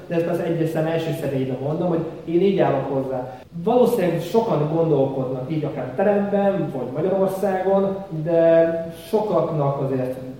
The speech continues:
jó, nem akarom mondani, de akár a migráns, pedig nekem volt nagy szakállam, tehát tényleg simán kinéztem migránsnak, és úgy is fölvettek, de az elmúlt id-,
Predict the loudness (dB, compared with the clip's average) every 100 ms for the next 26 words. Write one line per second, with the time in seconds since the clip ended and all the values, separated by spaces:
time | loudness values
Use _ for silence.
0 | -18 -6 -2 -2 -2 0 2 2 2 2
1 | 2 2 0 0 0 2 0 0 -2 0
2 | 2 2 2 4 4 4 0 -2 -6 -6
3 | -4 -4 -4 -4 -8 -4 0 0 2 2
4 | 0 -8 -4 2 2 2 2 2 2 0
5 | 2 2 2 0 -2 -2 -2 -4 2 4
6 | 6 4 2 2 2 4 4 4 2 0
7 | -2